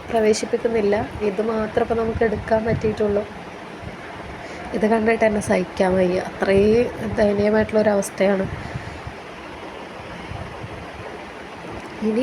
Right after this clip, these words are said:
ഇങ്ങനെ ഒരു അപകടം നമ്മുടെ നാട്ടിൽ നടക്കാതിരിക്കട്ടെ. അവിടുത്തെ വീടുകളുടെ ഒക്കെ ഒരവസ്ഥ നോക്കിയേ. അല്ലാ, വീടുകളുടെ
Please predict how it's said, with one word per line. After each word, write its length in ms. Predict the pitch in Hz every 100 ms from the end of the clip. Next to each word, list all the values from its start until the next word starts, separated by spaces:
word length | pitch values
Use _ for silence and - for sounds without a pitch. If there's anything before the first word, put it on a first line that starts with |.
| 285
ഇങ്ങനെ 180 | 262 254
ഒരു 80 | 240 233
അപകടം 340 | 208 196 202 - -
നമ്മുടെ 240 | 247 214 208
നാട്ടിൽ 260 | 202 208 214 202
നടക്കാതിരിക്കട്ടെ. 760 | 202 - 202 208 208 196 208 - - - - - -
അവിടുത്തെ 260 | 208 - 220
വീടുകളുടെ 480 | 208 196 202 196 214
ഒക്കെ 140 | 214
ഒരവസ്ഥ 420 | 220 208 196 - 214
നോക്കിയേ. 400 | 220 214 - 220 214 - 262
അല്ലാ, 180 | 190 196 202 196 - - - - 196
വീടുകളുടെ 540 | 202 208 240 247 262